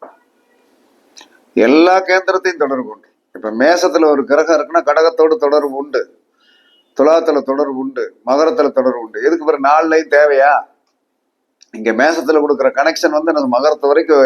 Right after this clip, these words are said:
போயிடும். உங்களுக்கு அதுல கிடைக்க வேண்டிய ஆகுதிகள் அத்தனையும் கிடைக்கும். ஆனால் நாலு இடத்துலயும் நாலு கிரகம் இருந்தா, மேசத்தில் என்ன சொல்லலாம்? ஏன் ராஜகந்திரன் சொன்னேன்? இதுல உச்சமாகும் கிரகத்தை பாருங்க. மேசத்தில் சூரியன் உச்சம்,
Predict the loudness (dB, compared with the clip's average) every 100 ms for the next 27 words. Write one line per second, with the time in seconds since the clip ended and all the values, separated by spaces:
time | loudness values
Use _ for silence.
0 | 2 -4 -6 -4 -2 0 0 0 -2 -2
1 | 0 0 0 2 4 2 0 -6 -8 -8
2 | -6 -8 -8 -10 -14 _ _ _ _ _
3 | _ -2 0 0 -2 -6 _ _ _ -6
4 | 0 2 2 0 0 -2 0 0 0 -4
5 | -4 -8 -12 -16 -18 _ _ _ _ -6
6 | -2 0 0 -2 0 0 0 -2 -2 -4
7 | -4 -2 0 2 2 0 -2 -2 -4 -6
8 | -10 -12 -8 -8 -8 -4 0 2 2 0
9 | 2 2 0 -4 -6 -6 -12 -4 -2 -2
10 | -6 -6 -6 -4 -2 0 -2 -4 -10 _
11 | -2 -2